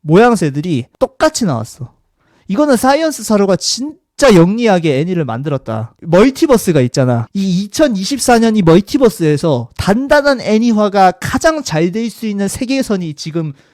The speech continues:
우리 현재 우주야. 정말 원작과 다-, 아예 다른 그림체지만은 그거를 아예 똑같이 묘사하는 이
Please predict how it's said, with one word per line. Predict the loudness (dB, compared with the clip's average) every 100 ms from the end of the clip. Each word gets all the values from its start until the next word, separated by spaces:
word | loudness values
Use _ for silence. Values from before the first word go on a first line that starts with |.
| _ -12
우리 | -2 2
현재 | 4 2
우주야. | 0 -2 -8 -10 _ _
정말 | -14 -4 0 2 2 0
원작과 | 2 2 2 2 2 _ -2 0 2
다-, | -2 -6 0
아예 | 2 2
다른 | 2 2 2
그림체지만은 | 0 0 0 -2 -2 -2 -2 -2 -2
그거를 | -4 -2 2 2 2
아예 | -4 -8 -6 -8
똑같이 | -10 -10 -6 -6 -4
묘사하는 | -2 0 2 0 -2 -6 -10 -12
이 | -8 -6 -4 -6